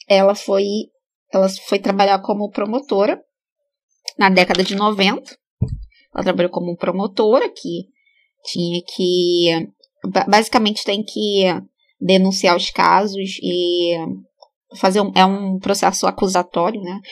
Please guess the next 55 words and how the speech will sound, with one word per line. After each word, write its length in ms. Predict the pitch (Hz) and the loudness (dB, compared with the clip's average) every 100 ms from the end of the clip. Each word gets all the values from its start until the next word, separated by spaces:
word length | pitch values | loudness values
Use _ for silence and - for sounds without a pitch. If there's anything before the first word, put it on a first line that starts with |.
| - | -10
Eu 80 | - | -4
sou 140 | - 202 | -4 4
péssima 340 | 190 190 214 | 4 4 -2
em 60 | 214 | -2
direito, 400 | 220 165 143 170 | 0 -2 -4 -8
gente, 300 | 165 175 - | -8 -8 -8
mas 180 | 165 - | -6 -4
eu 180 | 165 | -4
tô 100 | 175 | -4
me 80 | 180 | -6
esforçando. 420 | 185 190 - - | -4 -6 -6 -10
Por 80 | 180 | -6
isso 100 | 220 | -6
que 60 | - | 4
foi 100 | 254 | 4
importante 380 | 247 240 202 - | 4 0 -2 -2
fazer 200 | 190 180 | -6 -4
pesquisa, 600 | 175 - - 254 202 180 | -6 -6 -2 0 0 -4
porque 320 | 185 180 175 | -8 -6 -4
eu 60 | 180 | -4
sou 200 | - 185 | -6 -4
péssima 300 | 170 170 175 | -4 -4 -8
em 60 | |
direito 460 | 180 185 170 175 202 | -2 0 -2 -2 -4
e 120 | 190 | -2
a 80 | 180 | -2
trajetória 460 | - 185 190 190 | -2 -6 0 0
da, 220 | 180 180 185 - - - - - _ - | 2 -2 -4 -14 -20 -20 -20 -20 _ 0
da 280 | 180 180 180 | 4 4 4
Kamala 380 | 240 185 180 | 0 2 0
tá 120 | 185 185 | -2 -8
toda, 520 | _ 254 254 254 254 _ _ _ - | _ 4 6 2 0 _ _ _ -4
ah, 240 | 196 190 190 | -2 -2 -2
toda 380 | 233 220 226 202 | -6 0 2 2
ligada 440 | 190 180 185 180 | 2 2 2 2
a 40 | 175 | -2
direito. 500 | 180 175 196 196 - _ _ - _ | -2 -2 -2 -8 -18 _ _ -20 _
Então, 640 | 175 180 185 170 175 185 - | -6 -2 0 0 0 -6 -4
eu 100 | 185 | -6
tive 200 | - 185 | -6 -8
que 80 | |
fazer 300 | - 185 180 | -4 -2 -2
uma 260 | 180 185 180 | -2 -4 -6
pesquisa 500 | 185 185 - 202 196 | -4 -6 0 0 2
e 60 | 202 | 2
não 100 | 208 | 2
melhorei 300 | 214 208 196 | 2 2 0
muito 200 | 190 190 | -2 -4
a 40 | |
minha 160 | 180 175 | -6 -6
ignorância, 540 | 175 170 165 175 196 | -6 -6 -8 -8 -8
mas 280 | 180 170 175 | -8 -8 -6
vamos 260 | - 165 - | -6 -6 -6
ter 80 | |
paciência. 680 | - 160 - 156 170 - - | -6 -6 -4 -6 -6 -10 -12